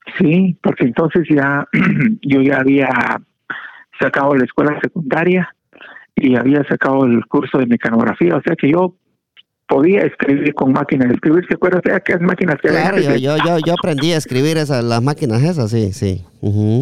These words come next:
Speaker 1: Entonces mi papá ahí ya me fue a meter con un abogado y notario para que yo fuera su secretario. Y eso fue ya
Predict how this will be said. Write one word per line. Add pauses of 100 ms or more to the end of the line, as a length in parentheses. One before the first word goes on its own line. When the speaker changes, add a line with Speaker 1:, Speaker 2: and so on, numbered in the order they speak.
(140)
Speaker 1:
Entonces
mi
papá
ahí
ya
me
fue
a
meter
con
un
abogado
y
notario
para
que
yo
fuera
su
secretario. (1300)
Y
eso
fue
ya